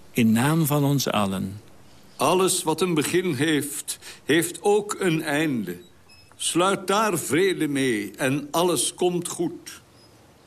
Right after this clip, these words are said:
Speaker 1: Ongestoord door deze incantaties zit op een stevige krat... de lange, schrale neger met zijn Siberische ijsmuts op. Eindeloos vertelt hij zichzelf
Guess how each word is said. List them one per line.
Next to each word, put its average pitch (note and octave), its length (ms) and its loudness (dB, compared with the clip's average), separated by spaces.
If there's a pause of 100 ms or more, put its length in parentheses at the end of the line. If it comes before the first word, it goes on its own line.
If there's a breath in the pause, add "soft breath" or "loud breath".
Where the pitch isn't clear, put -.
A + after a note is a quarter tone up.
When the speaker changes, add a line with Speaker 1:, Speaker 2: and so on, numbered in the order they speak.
(480)
Speaker 1:
Ongestoord F3 880 0
door B2 160 -2
deze C3 380 2
incantaties D3 1200 -2 (340 loud breath)
zit G3 280 0
op C3+ 160 -2
een B2 100 2
stevige G#3 560 2
krat... D#3 480 -2 (340 loud breath)
de B2 140 0
lange, G3 320 4
schrale F3 560 2
neger D#3+ 500 2
met C#3 180 0
zijn C#3+ 200 0
Siberische C#3+ 680 2
ijsmuts G2+ 640 -4
op. - 280 -6 (880 soft breath)
Eindeloos F#3+ 580 4
vertelt F3 420 0
hij F3+ 100 0
zichzelf F3 720 -2